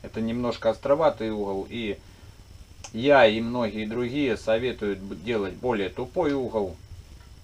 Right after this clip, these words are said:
а именно тридцать-тридцать пять градусов. И я бы даже так сказал, чем твёрже и плотнее древесина, тем тупее должен быть угол.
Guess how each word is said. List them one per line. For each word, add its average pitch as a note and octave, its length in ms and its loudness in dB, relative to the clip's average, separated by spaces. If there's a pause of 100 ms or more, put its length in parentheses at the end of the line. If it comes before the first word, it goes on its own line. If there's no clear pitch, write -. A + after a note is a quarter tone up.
а A2 160 2
именно G#2 480 -2 (260)
тридцать-тридцать B2+ 760 -6
пять A2+ 180 -4
градусов. E2+ 580 0 (540)
И A2+ 80 -6
я B2 120 2
бы A2+ 120 -2
даже A2+ 240 2
так A#2+ 220 0
сказал, G2 420 -4 (100)
чем A#2+ 320 -4
твёрже G#2+ 640 -2 (240)
и G2+ 80 -12
плотнее G#2+ 540 -2
древесина, A#2+ 800 -4 (400)
тем G#2 180 -6
тупее A2+ 380 -6
должен G2+ 360 -4
быть G2+ 360 -8
угол. F2 400 -6